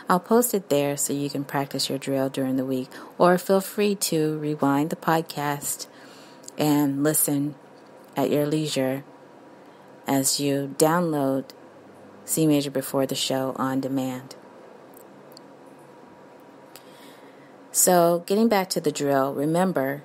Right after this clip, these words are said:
try to repeat this drill six or seven times.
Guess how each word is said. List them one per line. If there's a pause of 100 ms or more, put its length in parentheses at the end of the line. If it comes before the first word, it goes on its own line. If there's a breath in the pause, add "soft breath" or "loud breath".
try
to
repeat
this
drill
six
or
seven
times.